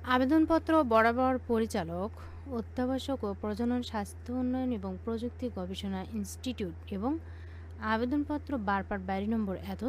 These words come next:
চতুর্থ তলা, ব্লক ডি, লালমাটিয়া, ঢাকা। এই ঠিকানায় আগামী একত্রিশে অক্টোবর অফিস চলাকালীন সময়ের মধ্যে কিন্তু ডাকযোগে বা কুরিয়ার সার্ভিসের মাধ্যমে পৌঁছাতে হবে। নির্ধারিত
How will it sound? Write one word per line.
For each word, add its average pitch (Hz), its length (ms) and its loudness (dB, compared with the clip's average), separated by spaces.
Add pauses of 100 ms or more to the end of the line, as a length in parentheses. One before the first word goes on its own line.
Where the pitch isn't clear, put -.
(100)
চতুর্থ 240 320 -2 (180)
তলা, 170 220 -6 (260)
ব্লক 214 260 2 (120)
ডি, 165 100 -4 (280)
লালমাটিয়া, 208 540 0 (100)
ঢাকা। 185 260 -2 (640)
এই 247 140 2
ঠিকানায় 269 420 0 (160)
আগামী 190 240 -4 (100)
একত্রিশে 240 500 -6
অক্টোবর 202 340 -6 (200)
অফিস 262 220 -6 (120)
চলাকালীন 247 460 0 (120)
সময়ের 196 340 -4
মধ্যে 185 280 -6
কিন্তু 190 260 -4 (640)
ডাকযোগে 214 560 -2 (140)
বা 190 100 -4 (100)
কুরিয়ার 240 380 -2
সার্ভিসের 190 500 -6
মাধ্যমে 208 340 -4 (100)
পৌঁছাতে 208 440 -6
হবে। 170 180 -6 (720)
নির্ধারিত 285 360 2